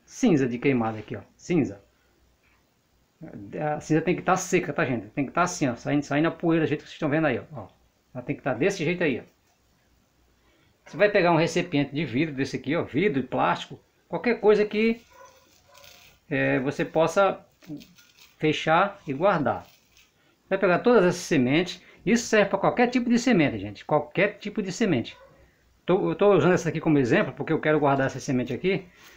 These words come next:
E você pode ficar até cinco anos com essa semente guardada ou mais, dependendo do local que você vai guardar ela,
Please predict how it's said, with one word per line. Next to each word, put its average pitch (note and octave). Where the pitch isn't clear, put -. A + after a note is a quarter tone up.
E C#3
você F#3
pode G3
ficar F3+
até G#3
cinco B3+
anos E3
com -
essa F3
semente E3+
guardada D#3
ou C4+
mais, C#3+
dependendo D3+
do A#3+
local G#3
que G#3
você G#3
vai G#3
guardar G3+
ela, G#2